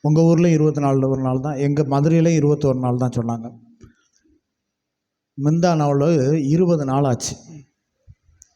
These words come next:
அந்த கோழி படுத்து கிடக்கும் பார்த்தீங்களா, அது தற்செயலா வெளியில எந்திரிச்சு இரை உரக்க போயிருந்துச்சு. வெளியில போய் இப்படி நெளிச்சு விட்டு வரும். நான் முட்டையை பார்த்தேன். ஆச்சரிய மக்களே, இருபது நாளாக ஆன போது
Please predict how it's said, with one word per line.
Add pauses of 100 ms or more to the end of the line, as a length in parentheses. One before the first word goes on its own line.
(600)
அந்த
கோழி (800)
படுத்து
கிடக்கும்
பார்த்தீங்களா, (360)
அது
தற்செயலா
வெளியில
எந்திரிச்சு
இரை
உரக்க
போயிருந்துச்சு. (680)
வெளியில
போய்
இப்படி
நெளிச்சு
விட்டு
வரும். (1400)
நான்
முட்டையை
பார்த்தேன். (120)
ஆச்சரிய
மக்களே, (680)
இருபது
நாளாக
ஆன
போது